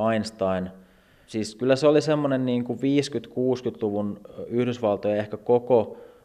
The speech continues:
maailmankin mittakaavassa sellainen niin kuin äärimmäisen merkittävä tämmöinen niin kuin, voisi sanoa täysmodernismin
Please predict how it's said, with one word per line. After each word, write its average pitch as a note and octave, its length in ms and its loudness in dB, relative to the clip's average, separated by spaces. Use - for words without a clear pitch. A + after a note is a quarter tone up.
maailmankin A2 680 2
mittakaavassa G2+ 640 -4
sellainen G2+ 220 -6
niin G2 100 -8
kuin - 120 -18
äärimmäisen A2+ 680 0
merkittävä G#2 760 -4
tämmöinen F#2 400 -6
niin F#2 140 -6
kuin, F#2+ 200 -6
voisi G#2 200 -4
sanoa G#2+ 180 -4
täysmodernismin G2+ 1600 0